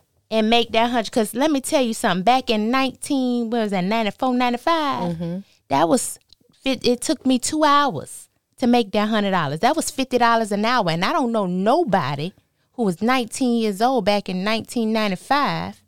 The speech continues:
Speaker 2: Making
Speaker 1: making no
Speaker 2: fifty dollars.
Speaker 1: goddamn fifty dollars an hour. So anybody who feel like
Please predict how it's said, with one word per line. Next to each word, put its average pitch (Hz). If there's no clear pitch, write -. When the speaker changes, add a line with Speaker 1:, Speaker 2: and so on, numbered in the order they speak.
Speaker 2:
Making 180
Speaker 1:
making 214
no 233
Speaker 2:
fifty 226
dollars. 214
Speaker 1:
goddamn 214
fifty 247
dollars 208
an 190
hour. 165
So 175
anybody 196
who 214
feel 226
like 226